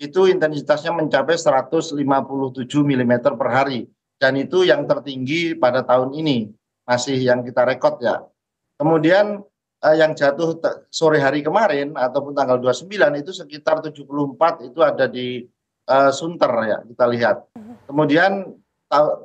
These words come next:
tanggal sebelumnya, tanggal dua puluh delapan, itu sekitar hanya dua puluh delapan. Di samping ada hujan lebat sporadis tadi, kita akan muncul juga, yaitu, eh, disertai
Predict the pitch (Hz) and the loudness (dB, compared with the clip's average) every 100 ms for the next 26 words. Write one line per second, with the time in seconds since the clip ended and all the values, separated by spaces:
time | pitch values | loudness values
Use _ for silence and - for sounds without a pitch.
0 | - 143 139 143 147 143 196 202 139 143 | -2 0 2 0 0 0 2 4 2 2
1 | 139 131 123 139 170 190 143 139 135 - | 2 0 2 4 4 4 0 -2 -8 -18
2 | - 156 143 156 160 135 123 120 135 147 | -20 -18 -4 2 2 2 0 2 2 2
3 | 143 - _ _ _ 120 101 123 - - | 0 -8 _ _ _ -2 2 0 0 -4
4 | 123 160 180 208 180 165 147 139 135 127 | 0 0 0 -2 0 2 0 2 0 0
5 | 120 - - - 135 127 123 123 180 190 | 2 2 0 -6 -4 -2 -2 -2 -2 0
6 | 139 160 _ _ _ _ 156 208 196 185 | -6 -8 _ _ _ _ -2 2 2 0
7 | 180 180 175 165 175 156 135 117 175 196 | -2 -4 -10 -12 -12 -10 -10 0 2 2
8 | 147 135 139 139 196 190 - _ _ _ | 0 -2 -2 0 0 0 -6 _ _ _
9 | 147 151 147 135 156 - 156 | 2 2 2 0 -2 2 2